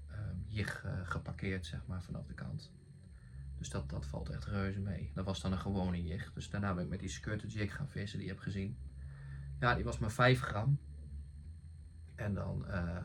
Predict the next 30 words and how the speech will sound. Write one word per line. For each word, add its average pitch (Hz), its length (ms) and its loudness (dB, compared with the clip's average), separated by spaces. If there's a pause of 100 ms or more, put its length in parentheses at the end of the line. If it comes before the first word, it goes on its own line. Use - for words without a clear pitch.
ja, 90 240 0
vi-, - 280 -2
een 107 120 0
vier 113 280 6
nul 113 260 4
haak, 113 420 2
omdat 104 280 0
ik 95 120 -2
met 92 140 4
een 95 100 0
tien 127 220 6
centimeter 101 540 2
setje 98 460 -2 (800)
vis. - 440 -4 (460)
Dus - 240 -6
dat - 100 -6
is - 100 -6
ook 92 300 -4
een, - 300 -4
ja, 107 180 0
een 90 140 0
tip. - 280 0
Dus 101 120 -4
als 101 140 -4
je - 60 -4
met 98 100 0 (140)
tien 131 200 8
centimeter 123 560 4
setjes 113 380 -2
vist, - 380 -4